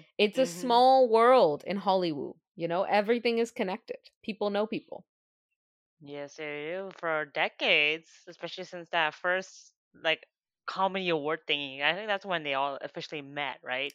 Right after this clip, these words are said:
Speaker 2: Like,
Speaker 1: Yes.
Speaker 2: Bojack and Hank and Mister Peanut Butter and Mister Peanut Butter's ex-wife.
Speaker 1: Yes. And we met Mister Peanut Butter's ex-wife.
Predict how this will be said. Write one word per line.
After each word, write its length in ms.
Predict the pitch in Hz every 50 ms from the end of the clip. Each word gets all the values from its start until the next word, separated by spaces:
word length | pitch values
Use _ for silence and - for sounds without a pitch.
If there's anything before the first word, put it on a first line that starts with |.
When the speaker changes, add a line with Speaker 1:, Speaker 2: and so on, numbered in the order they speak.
| _
Speaker 2:
Like, 100 | - 175
Speaker 1:
Yes. 400 | 175 180 143 - - - - - -
Speaker 2:
Bojack 440 | 160 151 156 151 165 147 139 143 151 - -
and 240 | 143 135 135 135 135
Hank 300 | - 143 143 139 143 139 -
and 300 | - 135 135 135 131 131
Mister 180 | 135 139 - -
Peanut 240 | - 151 147 147 135
Butter 160 | 135 135 139 139
and 140 | - 226 254
Mister 160 | 269 277 -
Peanut 320 | 247 240 226 202 185 175 160
Butter's 240 | 180 170 156 151 -
ex-wife. 720 | - 156 - - - - 151 135 143 - - - - _ _ _
Speaker 1:
Yes. 840 | 180 165 165 175 165 156 160 185 240 269 285 269 220 170 - - - - - - - - - _ _ - - - - _ _ _ _ _ _
And 240 | - 185 180 175 170
we 100 | 185 190
met 220 | 196 202 202 -
Mister 220 | - 196 - 208
Peanut 200 | 190 202 175 175
Butter's 160 | 170 175 165 165
ex-wife. 540 | 165 165 - - - 202 262 262 - -